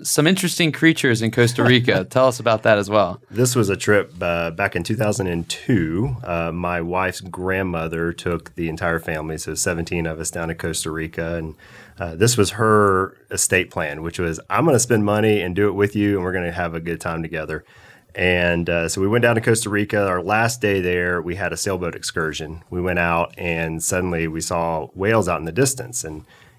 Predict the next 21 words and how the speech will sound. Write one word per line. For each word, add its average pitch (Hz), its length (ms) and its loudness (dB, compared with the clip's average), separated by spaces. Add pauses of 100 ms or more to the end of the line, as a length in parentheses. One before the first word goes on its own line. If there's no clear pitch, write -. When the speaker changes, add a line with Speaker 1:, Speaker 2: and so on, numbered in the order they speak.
Speaker 2:
ended 107 200 4
up 110 220 2
getting 104 220 2
close 98 340 2
to 95 320 2
'em. 95 260 0
And 87 540 0 (260)
I 95 80 -2
believe 120 300 4
it 123 80 8
was 104 180 2
my 92 160 2
wife's 90 540 0
uncle 87 500 -2 (420)
said, 95 220 0
"Hey, 110 160 4
we 127 140 6
have 143 120 4
the 98 60 0
snorkeling 107 540 2
gear. 85 380 0